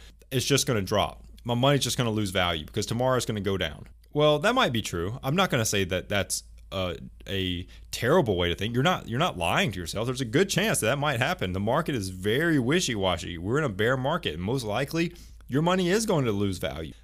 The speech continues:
The part is, though, is that when we stick to basic investing principles, all of a sudden, we're dollar cost averaging. We're putting money in. We're getting it at the really good sale prices. We're getting it at the, the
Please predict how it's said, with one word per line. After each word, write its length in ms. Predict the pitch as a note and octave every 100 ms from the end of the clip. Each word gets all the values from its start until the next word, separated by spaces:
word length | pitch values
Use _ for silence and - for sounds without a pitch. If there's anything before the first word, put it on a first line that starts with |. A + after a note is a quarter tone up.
| -
The 100 | C3
part 360 | - G3+ A3+
is, 200 | F#3 D#3+
though, 320 | A#2 G#2+ G#2 G2+ - -
is 120 | - A#2+
that 120 | C3
when 140 | C3+
we 120 | C3+ B2+ -
stick 480 | - - A3 G#3+ -
to 100 | G2
basic 800 | - - A2 D3+ - E3 D#3+ - - -
investing 760 | - G2+ G2 A2+ B2 - C3+ C3+ - - -
principles, 600 | - F#3 - A2 G#2 G2 -
all 240 | A#2+ D#3
of 100 | F3
a 60 | F3+
sudden, 580 | - G3+ G3 G#2+ A#2+ - - - -
we're 180 | B2+ C3
dollar 300 | B2+ C3 C#3
cost 280 | C#3 C3 B2+
averaging. 500 | C#3 C#3+ F#2 D2+ -
We're 140 | G#2+
putting 400 | G#2+ - D#3+ D#3
money 320 | D3 C#3 B2 C#3+
in. 240 | C3 F2 - -
We're 120 | - C3
getting 340 | B2 E3 D3+
it 80 | B2
at 120 | A2+
the 80 | G#2
really 300 | G2 A2+ G#2+
good 180 | G#2 F#2
sale 300 | - G2+ F#2
prices. 480 | G2 F2+ E2 - - - -
We're 100 | B2+
getting 360 | A#2 E3 D3
it 100 | B2
at 280 | A2 G#2 - - -
the, 280 | A2 G#2+ F#2+ - - -
the 380 | G#2+ G#2 G2